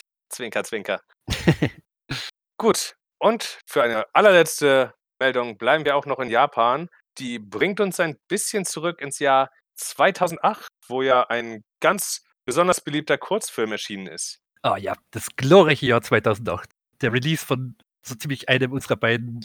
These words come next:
Speaker 2: allerliebsten Sonic-Spiele. Die Rede ist natürlich von Sonic Unleashed. Und im Rahmen vom Marketing von Sonic Unleashed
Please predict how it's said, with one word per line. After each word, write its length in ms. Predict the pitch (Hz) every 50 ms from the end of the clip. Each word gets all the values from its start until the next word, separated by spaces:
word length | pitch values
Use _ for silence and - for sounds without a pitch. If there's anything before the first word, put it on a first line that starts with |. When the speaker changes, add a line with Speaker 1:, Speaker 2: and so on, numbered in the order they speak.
| - _
Speaker 2:
allerliebsten 520 | - 123 117 113 110 107 117 107 - - 107
Sonic-Spiele. 600 | - 139 160 165 - - 101 98 110 151 208 _ _ _ _ - - - - - - - _ _ _ _ -
Die 240 | 156 135 127 123
Rede 260 | 113 110 135 175 208 170
ist 120 | 147 -
natürlich 320 | 151 131 - 147 139 131
von 100 | - 139
Sonic 280 | 123 - 139 135 - -
Unleashed. 640 | - 117 117 170 247 208 139 170 196 - - - - _ _ _ _
Und 300 | - 139 131 131 123 -
im 160 | 156 131 117
Rahmen 300 | 107 110 139 208 269 247
vom 160 | 214 - 127 117
Marketing 420 | 123 175 - - - - 113 104
von 160 | 98 - 101
Sonic 240 | - - 104 110 107
Unleashed 520 | 107 110 110 120 151 196 220 214 - -